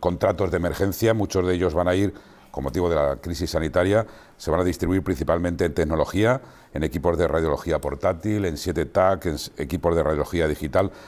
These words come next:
además de un buen número de ordenadores, P C, portátiles. Vamos a recordar que hay rastreadores. Toledo, Ciudad Real y Guadalajara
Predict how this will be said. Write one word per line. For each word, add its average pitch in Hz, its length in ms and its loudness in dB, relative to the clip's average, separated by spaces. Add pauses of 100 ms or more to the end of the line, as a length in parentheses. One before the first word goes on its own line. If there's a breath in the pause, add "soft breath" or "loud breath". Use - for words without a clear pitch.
(120)
además 82 280 0
de 90 80 -2
un 85 100 -2
buen 85 140 0
número 85 300 0
de 78 80 2
ordenadores, 80 720 0 (340)
P 78 120 0
C, 95 220 0
portátiles. 90 480 -2
Vamos 90 200 -2
a 85 80 0
recordar 87 360 0 (340 loud breath)
que 98 100 0
hay 98 120 4
rastreadores. 92 880 2
Toledo, 95 300 2
Ciudad 92 240 2
Real 95 180 0
y 95 40 -2
Guadalajara 90 600 2